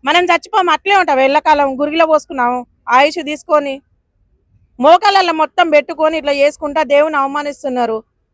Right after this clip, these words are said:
కొంచెమైనా బుద్ధి ఉండాలి ఆ పని చేసే ప్రతి ఒక్కరికి. అదే చెప్తున్నా నేను. దేనికి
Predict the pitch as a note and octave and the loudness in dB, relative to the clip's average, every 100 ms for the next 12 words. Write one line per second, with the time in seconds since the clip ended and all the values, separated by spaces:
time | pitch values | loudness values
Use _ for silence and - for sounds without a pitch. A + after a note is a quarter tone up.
0 | _ D#4 E4+ G4+ G4 F4+ E4 C#4 F4 E4 | _ 0 0 -2 -2 -2 -4 -6 -2 0
1 | D4 C4+ C#4 D4+ D4 F4 C4+ B3+ F4 D#4 | 0 0 -2 -4 -6 -6 -6 -4 -2 -2
2 | F4+ D4+ D4 C#4+ A#3+ A3+ G#3 F#3 F3 _ | -2 -4 -4 -6 -10 -12 -12 -14 -20 _
3 | _ _ _ _ _ _ - G#3+ D#4+ F#4+ | _ _ _ _ _ _ -18 -4 -2 -2
4 | A4+ G#4 A4+ | -4 -8 -10